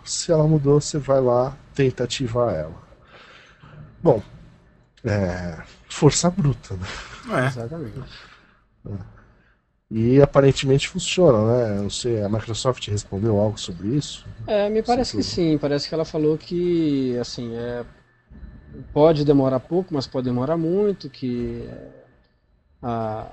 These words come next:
Speaker 3: você tem que testar, pode precisar testar várias chaves e tal, mas isso daí é característica do, do método força bruta, né? É,
Speaker 1: É.
Speaker 3: você fica
Speaker 1: Uma hora
Speaker 3: testando as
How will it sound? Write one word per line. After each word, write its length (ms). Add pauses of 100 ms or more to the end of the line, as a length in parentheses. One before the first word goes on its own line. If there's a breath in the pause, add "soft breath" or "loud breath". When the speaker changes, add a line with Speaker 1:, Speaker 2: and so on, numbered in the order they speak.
(160)
Speaker 3:
você 140
tem 120
que 80
testar, 360 (120)
pode 220 (140)
precisar 260
testar 320
várias 300
chaves 680
e 60
tal, 380
mas 180
isso 220
daí 220
é 60
característica 640
do, 320 (720)
do 100
método 340
força 320
bruta, 340
né? 580
É, 60
Speaker 1:
É. 60
Speaker 3:
você 600 (1160)
fica 140
Speaker 1:
Uma 80
hora 140
Speaker 3:
testando 280
as 0